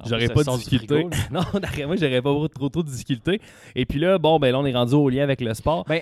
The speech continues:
Speaker 1: euh, je vais juste te poser une question. Je suis en train
Speaker 2: Ben
Speaker 1: de
Speaker 2: oui.
Speaker 1: préparer la chanson, puis là, t'es devant moi, puis
Speaker 2: Ouais.
Speaker 1: j'imagine que tu vois que j'essaie de regarder les notes manuscrites que tu m'as, euh,
Speaker 2: Ouais.
Speaker 1: est-ce que c'est, euh, une quatorze ou une dix-neuf que tu m'as écrit ? Tu
Speaker 2: J'ai écrit
Speaker 1: l'as-tu ?
Speaker 2: une quatorze.
Speaker 1: Parfait, c'est bon. C'est ça que j'ai préparé.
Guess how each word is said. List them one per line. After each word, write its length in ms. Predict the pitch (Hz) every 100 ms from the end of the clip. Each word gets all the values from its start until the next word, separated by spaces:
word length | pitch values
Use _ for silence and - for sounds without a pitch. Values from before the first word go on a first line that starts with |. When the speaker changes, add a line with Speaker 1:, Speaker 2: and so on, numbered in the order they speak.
| -
Speaker 1:
euh, 120 | 160 170
je 120 | 143
vais 20 |
juste 120 | 160 -
te 40 |
poser 180 | - 175
une 40 |
question. 280 | 185 139 220
Je 20 | 254
suis 80 |
en 40 | 135
train 60 | 101
Speaker 2:
Ben 40 |
Speaker 1:
de 60 | 117
Speaker 2:
oui. 0 |
Speaker 1:
préparer 280 | 170 147
la 120 | 208 160
chanson, 360 | 131 123 208 -
puis 200 | 135 123
là, 160 | 151 202
t'es 100 | 135
devant 240 | 123 123
moi, 160 | 135 113
puis 240 | - 123
Speaker 2:
Ouais. 40 | 120
Speaker 1:
j'imagine 320 | 110 123 202
que 80 | 143
tu 200 | - 127
vois 240 | 113 160
que 60 | 151
j'essaie 220 | 117 160
de 80 | 139
regarder 380 | 117 113 120 165
les 100 | 120
notes 200 | 151 143
manuscrites 560 | 120 110 - - - -
que 60 |
tu 180 | - -
m'as, 120 | 117
euh, 360 | 120 113 110 110
Speaker 2:
Ouais. 240 | 120 135 135
Speaker 1:
est-ce 140 | 113
que 80 | -
c'est, 260 | - 160 139
euh, 100 | 127
une 140 | 165 196
quatorze 360 | 160 226 254
ou 80 | 160
une 80 | 185
dix-neuf 340 | 135 131 175 - - -
que 60 | 139
tu 140 | -
m'as 80 | 147
écrit ? 360 | 143 147 185 220 -
Tu 60 |
Speaker 2:
J'ai 120 | 117 131
écrit 180 | 156 196
Speaker 1:
l'as-tu ? 80 | 160
Speaker 2:
une 40 |
quatorze. 440 | 147 127 127 107 -
Speaker 1:
Parfait, 260 | 165 170
c'est 120 | 156
bon. 120 | 151 147
C'est 120 | 143
ça 120 | 131
que 60 | 135
j'ai 100 | 135
préparé. 460 | 127 127 120 131